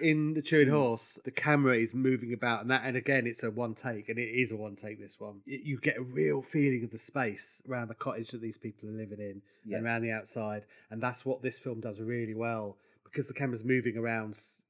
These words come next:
Speaker 1: and in a one take, around the space quite a lot. You
Speaker 2: Mm.
Speaker 1: get a real sense of kind of atmosphere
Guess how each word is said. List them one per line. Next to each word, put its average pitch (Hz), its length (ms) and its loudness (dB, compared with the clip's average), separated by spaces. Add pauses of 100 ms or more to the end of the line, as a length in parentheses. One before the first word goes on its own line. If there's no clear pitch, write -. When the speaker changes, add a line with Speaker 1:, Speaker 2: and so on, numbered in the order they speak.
(120)
Speaker 1:
and 113 320 -6
in 127 160 -2
a 123 40 0
one 110 240 -4
take, 104 360 -10 (180)
around 117 220 -2
the 113 60 -4
space 117 360 -2
quite 113 240 -8
a 107 60 -6
lot. 107 320 -4 (420)
You 113 200 -4
Speaker 2:
Mm. - 20 -2
Speaker 1:
get 123 140 0
a 123 40 -2
real 127 280 4
sense 120 440 -8
of 104 180 -10 (140)
kind 107 160 -8
of 107 80 -8
atmosphere 98 680 -12